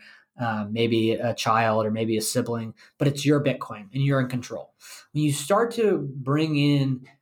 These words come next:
multiple people and an organization of people, definitionally, the complexity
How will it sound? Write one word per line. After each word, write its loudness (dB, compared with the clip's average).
multiple 2
people -4
and 2
an 4
organization 0
of -8
people, -6
definitionally, 0
the 0
complexity -2